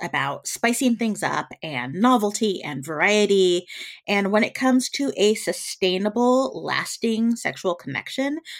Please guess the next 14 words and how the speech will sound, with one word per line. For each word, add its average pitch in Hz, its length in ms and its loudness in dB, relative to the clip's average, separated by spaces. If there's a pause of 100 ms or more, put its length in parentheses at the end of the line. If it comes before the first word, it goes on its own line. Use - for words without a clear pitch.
(160)
this 233 180 0
advice 175 520 0
misses 156 400 -10
the 165 80 -6
mark. - 420 -10 (1800)
Through 294 280 0
this 311 200 -2
book, - 420 -8 (300)
Nagoski 208 480 2
takes 277 300 -2
us 277 160 -2
on 254 80 4
a 269 80 4
journey 180 500 -2